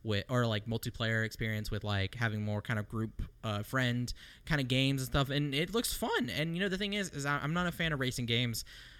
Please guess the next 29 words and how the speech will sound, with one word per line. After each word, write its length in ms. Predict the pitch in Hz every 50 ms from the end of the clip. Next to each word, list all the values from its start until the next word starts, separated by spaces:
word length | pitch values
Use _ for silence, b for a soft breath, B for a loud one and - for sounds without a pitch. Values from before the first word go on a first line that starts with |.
| B B B -
Um, 340 | 110 104 104 104 104 104 104 - - - -
Mario 260 | - 139 160 165 160 147
Kart 320 | - - 135 127 127 113
is 100 | 110 -
fine 360 | - 117 113 110 113 110 113
as 100 | 110 110
long 160 | 110 110 110
as 80 | 107 104
I'm 160 | 107 104 104
playing 240 | - - 117 110 110
with 140 | 107 98 -
friends. 460 | - 107 104 104 104 104 101 101 107
But 100 | - 107
other 180 | 110 123 113 120
than 160 | 107 104 104 101
that, 180 | 107 107 107
I 40 | 113
don't 120 | 123 131
really 120 | 123 113 107
seek 200 | - - 120 -
'em 80 | 107 104
out. 220 | 107 107 98 - -
But 220 | 104 107 104 98 - B B B B B B B B - -
I 320 | 117 113 139 156 170 170 160 - - - -
wanna 240 | 131 135 147 151
seek 360 | 143 - - 156 156 151 - -
this 240 | 143 - - -
out. 220 | 92 87 87 82 - -
I, 440 | 107 107 113 123 127 131 131 127